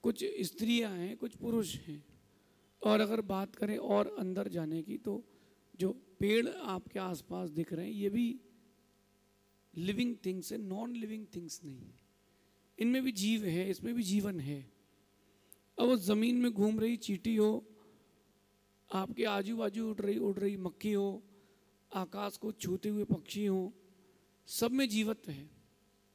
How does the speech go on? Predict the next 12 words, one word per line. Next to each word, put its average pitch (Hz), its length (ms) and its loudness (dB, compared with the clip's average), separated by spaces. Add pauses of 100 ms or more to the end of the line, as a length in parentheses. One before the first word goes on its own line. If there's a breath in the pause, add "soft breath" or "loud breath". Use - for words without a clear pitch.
(1700)
लेकिन 226 240 4
कुछ 254 240 -2
लोगों 262 280 2
का 269 120 -2
सामान्य 220 680 0
है 247 100 0
और 262 160 2
कुछ 254 200 -2
लोगों 226 240 6
का 262 100 0
विशेष 226 480 0
है। 135 240 -14